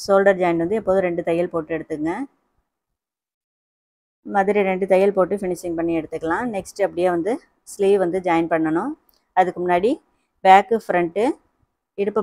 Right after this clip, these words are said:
பக்கம் ரெண்டு கிளாத்தையும் ஒரே மாதிரி ஈவனா வச்சுட்டு ஒரு கார்னர்ல வந்து இது மாதிரி pin போட்டு எடுத்துங்க. எப்போவுமே நம்ம sleeve join பண்றதுக்கு முன்னாடி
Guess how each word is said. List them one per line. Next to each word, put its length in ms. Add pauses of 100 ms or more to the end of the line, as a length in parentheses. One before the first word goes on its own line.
பக்கம் 280
ரெண்டு 220
கிளாத்தையும் 400
ஒரே 160 (100)
மாதிரி 220 (100)
ஈவனா 260
வச்சுட்டு 320 (400)
ஒரு 160
கார்னர்ல 460
வந்து 180
இது 140
மாதிரி 300
pin 200
போட்டு 260
எடுத்துங்க. 340 (760)
எப்போவுமே 380
நம்ம 260
sleeve 280
join 220
பண்றதுக்கு 340
முன்னாடி 220